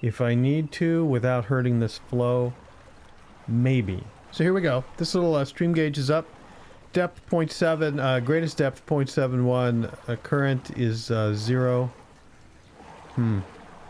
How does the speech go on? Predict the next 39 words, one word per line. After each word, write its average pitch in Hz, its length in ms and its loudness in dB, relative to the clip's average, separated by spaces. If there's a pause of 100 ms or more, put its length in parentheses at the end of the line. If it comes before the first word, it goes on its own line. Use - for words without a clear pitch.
(1600)
Okay, 127 320 0 (120)
so 123 420 0
it's 139 200 -2
not 127 160 2
measuring 127 300 2
the 113 60 0
current 123 280 0
out 113 120 0
here. 123 140 2
<laughs> - 0 -
That's 156 320 0
interesting, 147 460 0
isn't 135 180 0
it? - 80 -6 (440)
But 170 120 0
the 175 60 -2
contamination 202 800 2
is 151 100 2
zero 165 180 2
percent, 139 400 0
so 160 100 2
it 156 80 -2
does 190 200 0
measure 170 260 2
contamination. 143 760 0
That's 117 120 -2
pretty 117 200 -4
cool. 107 260 -4 (460)
The 151 60 -6
flow 214 200 2
is 240 100 0
really 220 260 0
zero 175 300 0
there? 226 240 -2 (960)
The 151 80 0
flow 214 680 2
is, 214 320 0
in 214 140 2
fact, 208 460 0